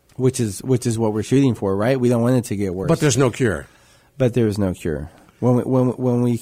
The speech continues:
Speaker 1: get to the point where we grow lungs on, uh, test tubes and, and start doing lung transplants, and I'm sure,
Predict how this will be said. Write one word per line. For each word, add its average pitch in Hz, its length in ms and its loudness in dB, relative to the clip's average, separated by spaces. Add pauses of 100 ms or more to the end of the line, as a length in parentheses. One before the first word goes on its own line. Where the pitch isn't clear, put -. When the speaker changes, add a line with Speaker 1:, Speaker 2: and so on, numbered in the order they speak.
(140)
Speaker 1:
get 123 200 0
to - 100 -4
the 107 100 -2
point 113 240 0
where 110 120 2
we 107 120 0
grow 110 220 0
lungs 110 380 -2
on, 101 240 -2
uh, 98 320 -6 (100)
test - 300 -4
tubes 117 320 -2
and, 95 320 -6
and 104 100 -6
start 113 160 -2
doing 110 220 -2
lung 113 180 -2
transplants, 113 640 -2
and 117 100 -2
I'm 113 120 -2
sure, 143 220 0